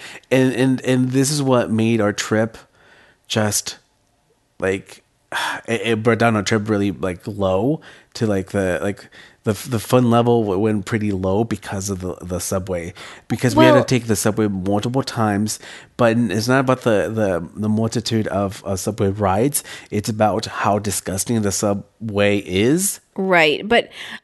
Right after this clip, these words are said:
Speaker 2: uh, if the alternative was driving,
Speaker 1: Yeah.
Speaker 2: I mean,
Speaker 1: Oh,
Speaker 2: I,
Speaker 1: yeah, yeah, yeah.
Speaker 2: I feel like it
Speaker 1: I
Speaker 2: was,
Speaker 1: know.
Speaker 2: it, I mean, it got the job done.
Speaker 1: It did. It did. Um, but again, this is a rating of, it's a d-,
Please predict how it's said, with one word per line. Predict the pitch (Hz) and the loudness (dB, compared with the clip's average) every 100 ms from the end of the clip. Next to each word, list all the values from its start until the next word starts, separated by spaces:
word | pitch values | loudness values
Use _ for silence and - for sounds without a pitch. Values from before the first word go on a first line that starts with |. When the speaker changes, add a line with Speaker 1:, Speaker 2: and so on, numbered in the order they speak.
| - | 0
Speaker 2:
uh, | 151 165 | 0 4
if | 247 254 | 2 4
the | 294 | 4
alternative | 269 - 349 359 320 277 | 4 4 4 6 4 2
was | 226 208 202 - | 4 4 2 -6
driving, | - 202 208 269 277 214 185 185 190 208 - _ _ _ _ - | -2 2 6 6 6 6 6 4 2 0 -4 _ _ _ _ 2
Speaker 1:
Yeah. | 131 82 - - - | 2 2 -2 -8 0
Speaker 2:
I | 247 | 4
mean, | 254 240 214 - _ _ _ | 6 4 2 -4 _ _ _
Speaker 1:
Oh, | 202 | 8
Speaker 2:
I, | 214 | 10
Speaker 1:
yeah, | 185 | 8
yeah, | 135 | 6
yeah. | 98 82 - - | 4 0 -2 0
Speaker 2:
I | 240 | 4
feel | 302 | 6
like | 320 294 | 6 6
it | 269 | 8
Speaker 1:
I | |
Speaker 2:
was, | 151 | 8
Speaker 1:
know. | 113 104 - _ | 6 -2 -10 _
Speaker 2:
it, | 220 - - _ _ _ _ - | 2 2 -6 _ _ _ _ 0
I | |
mean, | 226 226 214 | 4 4 4
it | - | 6
got | 240 240 | 6 4
the | |
job | 233 180 247 | 4 4 6
done. | 208 247 190 220 | 4 4 4 2
Speaker 1:
It | - 147 | 2 4
did. | 185 110 | 6 6
It | 131 | 4
did. | 139 104 - - - - | 4 2 -6 -16 -2 4
Um, | 143 139 127 92 - _ _ - | 4 4 2 -2 -10 _ _ -2
but | 143 | -2
again, | 127 147 117 | 2 2 4
this | 117 | 2
is | 127 117 | 2 0
a | |
rating | 107 110 117 | 0 2 2
of, | 104 - - - | 0 -4 -20 -6
it's | 113 113 | -6 -4
a | |
d-, | 110 110 85 98 | -8 -8 -8 -8